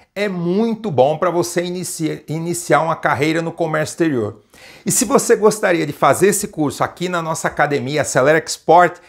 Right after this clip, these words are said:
mande um e-mail, tá? Para contato arroba acelera export ponto com e você vai ser informado em breve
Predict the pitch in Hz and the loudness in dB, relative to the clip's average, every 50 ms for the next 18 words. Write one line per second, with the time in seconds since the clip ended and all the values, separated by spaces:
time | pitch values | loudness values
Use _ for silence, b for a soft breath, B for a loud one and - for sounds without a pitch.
0 | b b b b b - 175 240 262 247 190 240 254 247 240 220 175 170 180 196 | b b b b b 0 2 2 2 2 0 -4 -6 -6 -6 -6 0 4 6 8
1 | 196 180 170 147 131 110 101 107 - 135 147 170 - - - _ _ _ - - | 8 8 6 4 0 -4 -8 -6 -2 -2 0 0 -2 -6 -14 _ _ _ 0 0
2 | - - - _ - 233 233 226 208 - - 170 214 269 - - 180 143 180 180 | 0 -2 -2 _ 2 2 2 2 0 2 4 4 4 4 2 0 -2 0 0 0
3 | 175 160 156 - - 165 151 151 151 151 147 143 - - - _ - 123 117 - | -2 -2 -4 -2 -4 -4 -2 -2 -2 -2 -4 -6 -10 -16 -6 _ -2 -2 -2 -4
4 | - - 196 233 - - 208 - - - 156 190 202 202 - b b b b b | 0 4 4 4 4 2 -2 -2 2 2 2 2 2 -2 -10 b b b b b
5 | b - 175 185 196 190 190 - 202 185 185 180 156 - - 190 185 170 - - | b -2 0 2 2 2 2 0 0 2 2 0 0 -2 -4 -4 -4 -6 -6 -4
6 | 202 196 196 165 120 113 117 131 160 185 180 131 113 101 - b b b b _ | 0 2 2 0 0 0 2 4 4 4 4 2 -2 -8 -14 b b b b _
7 | - 180 196 196 170 117 101 127 135 151 156 170 175 151 156 175 180 | -14 -12 -10 -10 -10 -6 -2 0 2 4 6 4 4 2 0 -8 -14